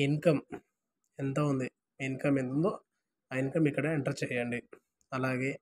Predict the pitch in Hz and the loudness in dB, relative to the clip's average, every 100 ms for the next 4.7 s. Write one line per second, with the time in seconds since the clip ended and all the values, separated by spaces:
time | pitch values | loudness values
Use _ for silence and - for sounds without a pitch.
0 | _ - - - _ _ 143 143 143 151 | _ -14 -14 -14 _ _ 2 2 6 4
1 | 147 - _ 156 160 170 160 165 151 139 | 4 -2 _ 6 10 8 8 0 0 2
2 | 139 127 123 - _ _ _ _ _ 139 | 2 0 -2 -6 _ _ _ _ _ -6
3 | 131 143 147 147 143 160 269 _ _ _ | -4 0 2 4 4 4 0 _ _ _
4 | - 135 143 127 123 123 127 | -6 2 4 4 2 2 -2